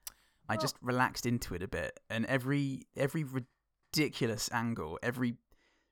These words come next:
Speaker 1: ri-, just stupidly extreme moment,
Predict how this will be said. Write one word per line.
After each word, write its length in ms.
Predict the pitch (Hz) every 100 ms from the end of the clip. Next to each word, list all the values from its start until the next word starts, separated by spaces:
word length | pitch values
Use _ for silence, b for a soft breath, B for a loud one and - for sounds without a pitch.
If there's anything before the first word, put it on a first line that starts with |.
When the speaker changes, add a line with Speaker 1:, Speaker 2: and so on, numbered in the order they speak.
| _ 139
Speaker 1:
ri-, 120 | 127 -
just 380 | - 147 - -
stupidly 520 | - 139 127 123 120
extreme 460 | 113 - - 117 110
moment, 460 | 113 110 98 92